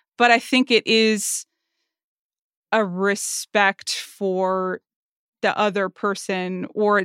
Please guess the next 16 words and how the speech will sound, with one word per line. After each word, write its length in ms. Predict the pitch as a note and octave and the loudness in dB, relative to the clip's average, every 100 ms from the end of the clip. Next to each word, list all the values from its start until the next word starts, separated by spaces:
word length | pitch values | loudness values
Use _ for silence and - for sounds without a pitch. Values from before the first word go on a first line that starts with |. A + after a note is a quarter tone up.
| - - | -2 0
just 320 | B3+ - C4+ | 0 0 -2
some 260 | - F#4 | 4 4
sort 300 | D#4 F4 E4 | 4 2 4
of, 280 | D4 C4 B3+ - _ _ _ C4+ | 4 4 -2 -14 _ _ _ -6
he's 140 | C4 | -2
trying 180 | F4+ F4+ | 2 2
to 80 | E4 | 2
preserve 420 | C4+ G#3 G#3 F#3+ | 0 0 0 0
something. 480 | G3+ F#3+ G3 F#3 F#3+ | -4 -2 -4 -4 2
And 140 | B3 | 6
there 120 | B3+ | 8
is 160 | B3+ B3 | 6 4
a 100 | B3 | 2
lot 320 | G#3+ G3+ G3 | 4 2 2
of 260 | G3+ G3 - | 2 0 -2
affection 720 | - D#4 E4+ - F#3 F#3 F#3+ | 2 2 2 0 -2 -4 -8